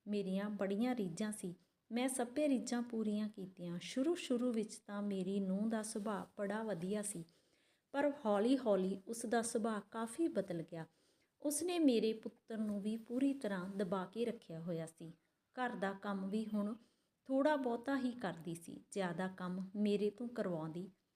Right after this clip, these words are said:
ਤੇ ਮੈਨੂੰ ਕਹਿ ਦਿੰਦੀ ਸੀ, "ਜੇ ਤੂੰ ਸੁਖਬੀਰ ਨੂੰ ਦੱਸਿਆ, 'ਮੈਂ ਤੁਹਾਡੇ ਤੋਂ ਕੰਮ ਕਰਵਾਉਣੀ ਹੈ,' ਤਾਂ ਇਸ ਦਾ ਨਤੀਜਾ ਬਹੁਤ ਬੁਰਾ ਹੋਵੇਗਾ। ਮੈਂ ਘਰ ਛੱਡ ਕੇ ਚਲੀ ਜਾਵਾਂਗੀ।" ਮੈਂ ਡਰਦੀ ਕੁਝ ਨਾ ਬੋਲਦੀ।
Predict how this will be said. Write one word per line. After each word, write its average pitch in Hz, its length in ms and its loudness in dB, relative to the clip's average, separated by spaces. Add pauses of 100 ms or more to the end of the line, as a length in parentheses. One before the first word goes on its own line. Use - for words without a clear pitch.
(240)
ਤੇ 330 120 -4
ਮੈਨੂੰ 220 460 2
ਕਹਿ 196 220 0
ਦਿੰਦੀ 170 340 -2
ਸੀ, 165 220 -8 (600)
"ਜੇ 233 200 -2
ਤੂੰ 262 280 2
ਸੁਖਬੀਰ 208 540 2
ਨੂੰ 226 260 2
ਦੱਸਿਆ, 190 500 0 (680)
'ਮੈਂ 196 260 0
ਤੁਹਾਡੇ 220 300 -2
ਤੋਂ 202 180 -2
ਕੰਮ 190 380 0
ਕਰਵਾਉਣੀ 180 480 -2
ਹੈ,' 202 60 -4
ਤਾਂ 294 200 -4 (140)
ਇਸ - 220 -6
ਦਾ 240 100 -2
ਨਤੀਜਾ 196 560 0
ਬਹੁਤ 240 360 -4
ਬੁਰਾ 208 320 0
ਹੋਵੇਗਾ। 175 480 -4 (680)
ਮੈਂ 226 180 -2
ਘਰ 262 220 2
ਛੱਡ 185 320 -2
ਕੇ 208 200 -8
ਚਲੀ 196 300 -2
ਜਾਵਾਂਗੀ।" 165 540 -4 (220)
ਮੈਂ 208 260 2
ਡਰਦੀ 190 420 -2
ਕੁਝ 254 360 -10
ਨਾ 330 80 2
ਬੋਲਦੀ। 175 480 0